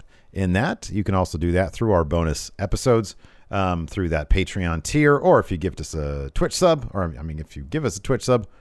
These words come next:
or if you become a channel member on the YouTube. Uh, speaking of all that, uh, another benefit for being on the Patreon, for five dollars a month, if you want to listen to Going In Raw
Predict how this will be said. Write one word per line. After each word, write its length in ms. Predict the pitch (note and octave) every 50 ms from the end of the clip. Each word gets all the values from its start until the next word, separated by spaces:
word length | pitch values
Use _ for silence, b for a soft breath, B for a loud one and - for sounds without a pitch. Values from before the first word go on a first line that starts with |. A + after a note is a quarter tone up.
| b b b b b
or 160 | - D3 C#3 A#2+
if 160 | F#2 - -
you 280 | D#2+ D#2 D2+ D#2 E2+ - - _ -
become 260 | - - - D2+ C#2+
a 20 | C#2+
channel 300 | - - D#2 D2 D2+ D#2+
member 380 | E2+ E2+ E2+ D#2+ F#2+ G2+ - _ _ -
on 340 | - D#2+ D#2 D2+ D2+ D#2 D2+ D2 - -
the 200 | E2 D#2+ D#2 D2+
YouTube. 540 | D#2+ E2 - - - A#3+ B3+ F#3 A2+ - - - b b b b b b b b b b
Uh, 240 | F2 F2 E2+ E2
speaking 300 | D#2+ - - B2+ G2+ G#2
of 80 | G2+ G2
all 180 | G2 F#2+ F2+ F2+
that, 340 | G2+ A2 C#3 D3 - - - b b b b b b
uh, 280 | b G#2+ G#2 G2+ G2 F#2
another 320 | F#2 F#2 G2+ A2+ A2+ G#2+ F#2+
benefit 500 | E2+ G2 F#2 F#2 E2+ - A#2 A2 - - _ _
for 240 | - - - G2 F2
being 220 | D#2 F2+ G2 F#2 F2
on 160 | E2+ E2 D#2+
the 40 | D#2
Patreon, 600 | - - G2 F#2 - - G2 F2+ F2 F2 F#2 F#2+ - _ _ _ _ _ _ _
for 160 | - - D#2
five 260 | - B2+ A#2 A#2 G2+
dollars 320 | F#2+ G#2 G2+ G2+ F#2 D#2
a 40 | F#2
month, 280 | F2 E2+ F2 F2+ - - - -
if 160 | A2+ A2 -
you 120 | B2 A#2
want 240 | G2+ A2 C3 C#3+ A#2+
to 80 | - B2
listen 320 | C3 C#3+ C#3 - C3+ A#2+
to 100 | - A2
Going 320 | F2+ A2 A#2+ C3 B2+ A#2+ A#2
In 100 | A2+ A2+
Raw 260 | A#2 B2+ B2 A2